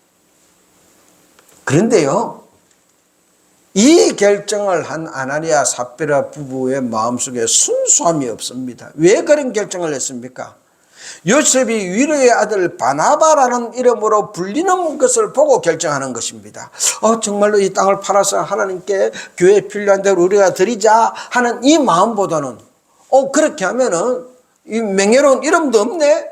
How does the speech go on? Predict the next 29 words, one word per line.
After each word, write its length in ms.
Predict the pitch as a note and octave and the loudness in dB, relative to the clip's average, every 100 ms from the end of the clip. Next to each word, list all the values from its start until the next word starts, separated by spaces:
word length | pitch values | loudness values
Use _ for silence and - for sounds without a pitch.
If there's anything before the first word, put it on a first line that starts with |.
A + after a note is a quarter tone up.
| - _ _ _ _ _ _ _ | -18 _ _ _ _ _ _ _
그래, 380 | C4 D4 D#3+ - - _ - _ _ | 0 2 0 -4 -18 _ -20 _ _
땅도 320 | - F#3+ F#3 E3 | -6 -6 -4 -8
있고 200 | E3 D#3 | -6 -4
재산도 440 | E3+ F3 E3 C#3 | -2 -2 -4 -4
있겠다. 460 | A#2 D3 - D#3+ - - - | -4 -4 -2 -4 -4 -10 -2
그중에서 420 | D4+ A4+ A4+ C4 | 2 4 4 2
우리가 340 | B3 B3+ B3 B3 | 0 2 4 2
일부 320 | B3 B3+ B3+ | 2 -2 0
팔아드리고 800 | A3 A3+ A3+ A3 A3+ A#3 A3 A3 | 0 4 4 2 -2 -2 -2 0
우리도 340 | C#4 C4+ B3 | 2 2 2
또 120 | B3+ | 2
그런 320 | A3 A3+ A#3 | 2 2 0
이름 260 | C4 C#4+ A3 | 0 2 2
하나 260 | G3+ A#3+ A3 | 2 2 4
얻어보지. 960 | F3+ F#3+ C4 A3+ D4 B3 G#3+ C4 - _ _ _ _ _ _ - | 2 2 2 2 0 -4 -6 -6 -12 _ _ _ _ _ _ 0
그런 320 | C#4 D4 A#3 | 2 2 2
명예와 420 | G#3+ B3+ C4+ G#3+ | 2 4 4 4
존경 380 | A#3 C4+ A#3+ G3 | 0 0 0 -2
또 140 | A3 | -4
받아보지." 840 | E3 B3 C4+ F#3 A3 D#4 C#4 - _ _ _ _ _ _ - | -2 -2 -2 -2 -4 -4 -6 -10 _ _ _ _ _ _ -8
이 140 | D4+ | -2
마음이 500 | E4+ D#4+ D#4 D#4+ F4+ | 2 4 4 2 0
앞서서 800 | D4 D#3+ - F3 - D3+ A#3+ E3 - - - | -4 -4 -6 -6 -4 0 0 -2 -6 -20 -12
"땅 300 | - C#3+ C#3 | -4 -2 -4
팔아드리겠습니다." 1160 | - B2+ B2 - - - A#2+ B2 A2+ A#2+ A#2 A#2 | -6 -4 -6 -8 -18 -10 -6 -4 -4 -4 -4 -2
한 160 | A#2 A2+ | -2 -2
결정을 520 | B2+ C3+ C3+ C3+ C3 | 0 0 0 -2 -2
한 180 | G#2+ G2+ | -4 -10
겁니다. 480 | G2+ G2 - D3+ | -14 -16 -16 -18